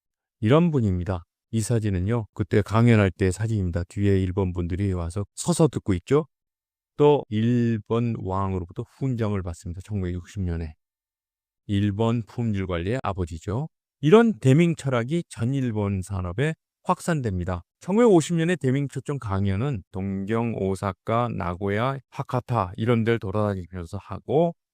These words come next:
최고 경영자용으로는 삿포로에서 일 박 이 일 강연도 하셨습니다. 이렇게 지속적으로 일본의 전 기업에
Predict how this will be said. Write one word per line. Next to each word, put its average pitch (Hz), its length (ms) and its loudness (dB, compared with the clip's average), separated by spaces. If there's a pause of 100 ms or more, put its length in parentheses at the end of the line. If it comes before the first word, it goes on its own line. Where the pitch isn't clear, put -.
(240)
최고 214 420 4
경영자용으로는 120 880 0
삿포로에서 135 920 -4
일 120 280 -2
박 160 220 2
이 139 100 -2
일 139 100 -4
강연도 98 460 -4
하셨습니다. 87 760 -10 (800)
이렇게 170 520 6
지속적으로 143 920 2
일본의 127 400 -2
전 123 320 -2
기업에 113 580 -2